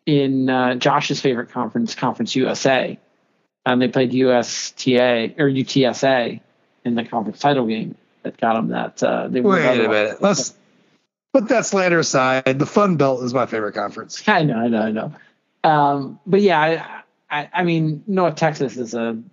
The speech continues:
Speaker 1: seven and five, seven and six football team, um,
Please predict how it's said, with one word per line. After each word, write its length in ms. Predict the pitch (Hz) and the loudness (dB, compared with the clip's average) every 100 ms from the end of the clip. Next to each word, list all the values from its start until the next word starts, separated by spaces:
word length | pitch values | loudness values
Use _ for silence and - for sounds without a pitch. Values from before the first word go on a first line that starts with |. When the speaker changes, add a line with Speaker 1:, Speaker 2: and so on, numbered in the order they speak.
| _ _ - | _ _ -12
Speaker 1:
seven 340 | - 120 113 | -4 -2 -2
and 280 | 113 110 101 | -2 -2 -4
five, 360 | - 101 113 101 | -4 -2 -2 -2
seven 180 | 113 117 | -4 -2
and 120 | 107 | -2
six 180 | 113 - | -4 -4
football 380 | - 110 113 117 | -4 -2 -4 -4
team, 300 | 120 117 - _ _ _ _ - | -4 -6 -8 _ _ _ _ 0
um, 560 | 120 120 117 120 - | 2 4 2 -2 -6